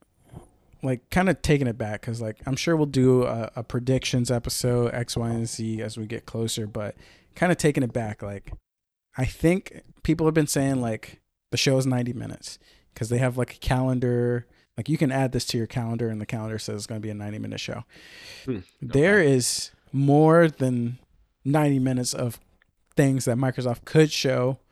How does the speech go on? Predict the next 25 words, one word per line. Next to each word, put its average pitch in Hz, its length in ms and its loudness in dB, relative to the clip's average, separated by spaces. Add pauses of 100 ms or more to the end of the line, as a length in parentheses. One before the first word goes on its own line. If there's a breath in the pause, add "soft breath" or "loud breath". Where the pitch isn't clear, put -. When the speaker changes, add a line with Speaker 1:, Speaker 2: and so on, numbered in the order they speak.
(160)
Speaker 1:
assuming 131 560 2
they 123 300 0
are 117 180 -2
ready, 113 460 -8
right? 117 260 -6 (300 soft breath)
Things 170 260 2
we 147 100 4
know 135 260 4
about 156 440 4
that 123 140 0
we 117 160 0
just 120 380 -4 (120)
have 131 160 -2
not 127 240 -2
seen 123 260 -6
yet, 139 280 -8 (560 soft breath)
I 135 100 0
think - 340 -4 (280)
completely 185 600 0
outweighs 131 800 2 (260)
the 135 100 2
ninety 123 240 0
minutes. 113 240 -2
Starfield 185 480 4 (400)
alone 139 580 2